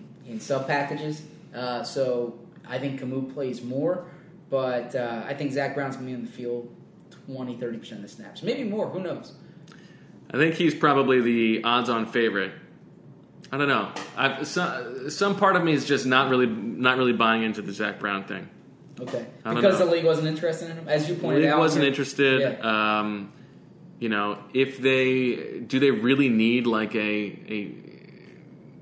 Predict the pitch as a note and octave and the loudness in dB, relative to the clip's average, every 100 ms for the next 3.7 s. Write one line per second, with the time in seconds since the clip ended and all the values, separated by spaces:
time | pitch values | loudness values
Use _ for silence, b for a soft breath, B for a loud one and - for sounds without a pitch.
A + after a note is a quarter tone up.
0 | - - B2+ A#2 B2+ A2+ A#2 A2 A2+ G#2 | -4 2 4 4 2 2 0 2 0 0
1 | G#2 A2 A2+ A2+ A#2 - - - - - | 0 0 0 -2 -6 -10 -20 -20 -20 -14
2 | A2 A2 A2 - C#3 A#2+ A#2+ A#2 - - | -4 0 0 2 2 4 2 2 -4 -8
3 | - C3+ B2+ A2 G2 F#2+ | 0 2 4 2 0 -4